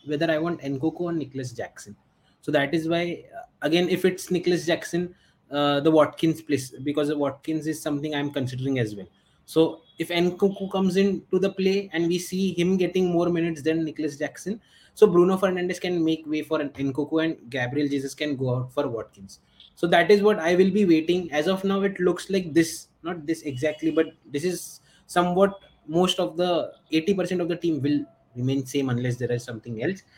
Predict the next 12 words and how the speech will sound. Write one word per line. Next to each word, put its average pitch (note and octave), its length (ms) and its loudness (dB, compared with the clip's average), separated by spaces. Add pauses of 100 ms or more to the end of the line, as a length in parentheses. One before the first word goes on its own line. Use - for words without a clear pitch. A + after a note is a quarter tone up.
(220)
But D#3+ 240 4
the E3+ 100 0
defense, F3+ 600 -2 (240)
as D3+ 140 -2
of F3 100 2
now, F3+ 80 2
I'm F#3 160 0
sorted C#3+ 420 0
with. F3 200 -2 (100)
Uh, B2+ 320 -2 (400)
I D3 200 4
know, D#3+ 380 2